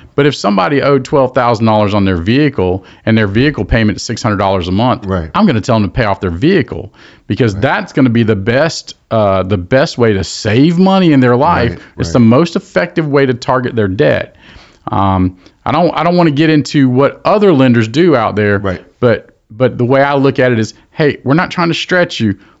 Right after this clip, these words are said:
Speaker 1: Let's see what you have available. Let's target everything
Speaker 2: Right.
Speaker 1: going on in your life. Let's make this transition of your life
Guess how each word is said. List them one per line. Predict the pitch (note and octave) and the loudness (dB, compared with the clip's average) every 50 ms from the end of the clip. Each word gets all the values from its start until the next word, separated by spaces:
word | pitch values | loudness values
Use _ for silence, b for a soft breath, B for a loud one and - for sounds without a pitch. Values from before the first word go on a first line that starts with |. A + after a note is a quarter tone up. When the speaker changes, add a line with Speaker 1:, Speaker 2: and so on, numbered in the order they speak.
| b _ - | b _ -4
Speaker 1:
Let's | - F#3 - | -4 -4 -4
see | - A3+ G#3+ | -2 -2 -2
what | G3+ F#3+ D#3+ | -2 -2 -2
you | D3+ D#3 E3 | -2 0 0
have | E3+ E3+ D#3+ D3+ C#3+ | 0 0 0 -2 -2
available. | C#3 A#2+ A#2+ A2+ A2 G#2 F#2+ G2 G2+ G#2 - b b b b _ _ _ - | -2 0 0 0 0 0 -2 -4 -6 -6 -8 b b b b _ _ _ -4
Let's | - B2 A#2+ | -4 -4 -4
target | - - D3 D3 D#3+ E3 D#3+ | -4 -2 -2 -2 -2 -2 -2
everything | - D#3 D3+ D#3+ D3+ - D#3+ D3+ | -2 -2 -2 -2 -2 0 0 2
Speaker 2:
Right. | C#3 C#3+ | 2 2
Speaker 1:
going | C#3+ C#3+ C#3 | 2 4 4
on | C#3 C3+ C3+ | 4 4 4
in | B2+ B2 | 4 2
your | A#2+ A#2+ | 2 2
life. | A2 G2 F#2+ F#2+ G2+ - - b b b b | 2 0 0 0 -2 -4 -8 b b b b
Let's | - E3+ F3+ - - | -4 -4 -2 -2 0
make | E3 E3 D#3+ - | 0 0 -2 -2
this | - G#2+ A2+ D3+ F3+ F3+ - - | -4 -2 0 0 0 0 -2 -6
transition | - - - F#3 F#3+ F3+ D#3 C#3 D#3+ F3 E3+ - D3+ C#3+ | -10 -6 -4 0 0 0 0 0 0 -2 -2 0 0 0
of | C3+ B2+ A#2 | 0 2 0
your | A#2+ A#2 | 0 0
life | A2 A2+ C3 C3 B2 G#2 G2 F#2+ - | 0 0 0 0 0 0 -2 -4 -6